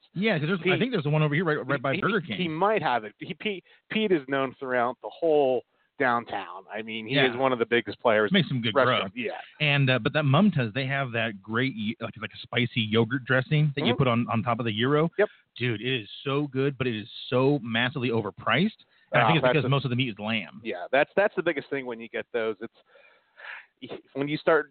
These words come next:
Speaker 2: getting that lamb shank in there and, and,
Speaker 1: <laughs>
Speaker 2: and shaving, it just, it gets up in price. And the thing is, is I can eat two of them.
Speaker 1: Oh, absolutely,
Speaker 2: <laughs>
Speaker 1: absolutely.
Speaker 2: But
Speaker 1: Lo-,
Speaker 2: it's like,
Speaker 1: lot of
Speaker 2: all of a sudden,
Speaker 1: bread.
Speaker 2: it's like eighteen dollars all of a sudden.
Speaker 1: Oh, at minimum.
Speaker 2: <laughs> Yeah.
Speaker 1: And then, uh, what's the,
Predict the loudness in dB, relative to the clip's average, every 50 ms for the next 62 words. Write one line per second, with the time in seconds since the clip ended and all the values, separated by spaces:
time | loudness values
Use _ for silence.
0 | -8 _ 0 2 2 2 2 0 0 0 0 2 2 4 4 2 0 -2 -4 -2
1 | -2 0 -2 -2 -4 -10 -8 -4 -2 -2 0 0 0 0 0 -2 -2 -2 -4 -4
2 | -4 -6 -8 -6 -4 0 2 4 4 4 2 0 0 0 -2 -2 -4 -10 -8 -4
3 | -2 -2 2 2 2 2 2 2 0 0 0 -4 -4 0 0 2 2 0 0 -4
4 | -12 -12 -12 -14 -8 -6 -2 -2 -2 -2 -2 -2 0 2 0 0 0 -2 -6 -6
5 | -6 -4 -4 -2 -2 -2 -4 _ _ -10 -4 -2 0 0 -2 -4 _ _ _ _
6 | _ _ _ -6 -6 -6 -2 0 0 2 2 2 0 0 -2 -2 -2 0 0 0
7 | 0 0 -2 -2 -2 -2 -4 -2 0 -2 -2 -2 -2 -2 0 2 4 4 4 2
8 | 4 4 4 4 4 4 4 4 4 4 4 2 2 2 0 0 0 -2 -2 -2
9 | -6 -8 -8 -8 _ -18 -16 -12 -12 -12 -12 -14 -16 -18 _ _ _ _ _ -10
10 | -4 0 2 2 4 4 2 0 -2 -4 -6 -6 -6 -4 -4 -4 -6 -8 -8 -6
11 | -4 -2 -2 -2 -2 -4 -6 -8 -8 -8 -6 -4 -2 0 0 0 -2 -4 -6 -4
12 | -2 -2 -2 -2 -2 -2 -2 0 2 2 4 4 4 2 2 2 2 2 2 2
13 | 2 0 0 0 -2 -2 0 0 0 0